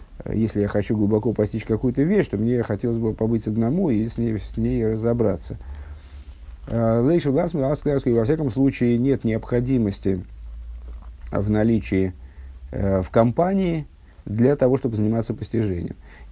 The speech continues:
"Им кейн эйгуа дас кейс шехема хохма вебина хины мизедавка лом ду дыньёны тем дэ иньёны амити гу асуки дэ скидэ сбоску батэры без аскус давка". Если так,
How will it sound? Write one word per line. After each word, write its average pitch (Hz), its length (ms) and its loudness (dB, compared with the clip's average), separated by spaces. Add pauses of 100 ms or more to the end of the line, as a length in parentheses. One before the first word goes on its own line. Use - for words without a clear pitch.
"Им 170 360 2
кейн 123 920 2
эйгуа 139 720 2
дас 107 320 -2
кейс 131 500 0
шехема 113 580 0
хохма 117 460 2
вебина 110 600 0
хины 113 280 0
мизедавка 117 720 0
лом 147 280 0
ду 117 100 -2
дыньёны 117 580 0
тем 110 340 -2
дэ 120 300 2
иньёны 123 720 0
амити 110 720 -2
гу 123 340 0
асуки 123 420 0
дэ 120 140 -2
скидэ - 240 -4
сбоску 127 400 -2
батэры 123 340 -2
без 113 220 -4
аскус 117 260 -2
давка". - 300 -6 (640)
Если 180 360 6
так, 101 360 2